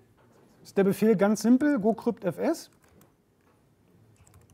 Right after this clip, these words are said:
verschlüsseltes Verzeichnis, entschlüsseltes Verzeichnis, Passwort eingeben,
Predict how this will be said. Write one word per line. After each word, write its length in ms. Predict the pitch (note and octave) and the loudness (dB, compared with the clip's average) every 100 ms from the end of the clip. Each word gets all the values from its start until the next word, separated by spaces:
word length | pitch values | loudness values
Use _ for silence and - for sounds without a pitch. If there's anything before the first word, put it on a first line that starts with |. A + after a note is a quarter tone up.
| _ _ - G3 A3 - _ _ _ _ _ _ _ _ _ _ _ _ - | _ _ -2 0 0 -6 _ _ _ _ _ _ _ _ _ _ _ _ -10
verschlüsseltes 480 | - G3+ G#3+ G3 F#3+ | -4 0 0 -2 -6
Verzeichnis, 500 | F3 F3 E3+ F3 D3 | -6 -4 -4 -8 -6
entschlüsseltes 600 | A#3 B3+ C4 A#3+ A3 - | -6 -4 -6 -6 -8 -10
Verzeichnis, 640 | A3 G3+ G3+ F3+ G3+ - - - _ _ - - _ _ _ _ _ _ | -10 -6 -6 -6 -8 -10 -20 -20 _ _ -20 -20 _ _ _ _ _ _
Passwort 340 | - G#3+ G#3 G3+ | -4 -2 -2 -4
eingeben, 520 | F#3 F#3 F#3+ F#3+ | -2 -2 -2 -4